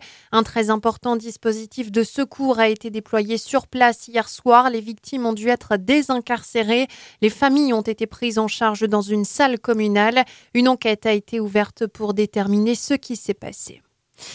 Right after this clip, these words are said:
La région très touchée par la grippe et le nombre de cas augmente dans les Hauts-de-France.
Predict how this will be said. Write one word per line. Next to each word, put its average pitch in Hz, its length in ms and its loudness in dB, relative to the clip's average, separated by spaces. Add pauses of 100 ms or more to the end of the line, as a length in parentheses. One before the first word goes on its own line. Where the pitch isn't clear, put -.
(320)
La 277 100 8
région 285 420 2
très 269 180 -4
touchée 269 320 -2
par 226 180 2
la 220 120 6
grippe 233 420 0
et 285 60 0
le 240 120 2
nombre 247 400 2
de 226 120 -2
cas 311 320 2
augmente 285 680 2
dans 226 160 0
les 226 100 2
Hauts-de-France. 240 760 2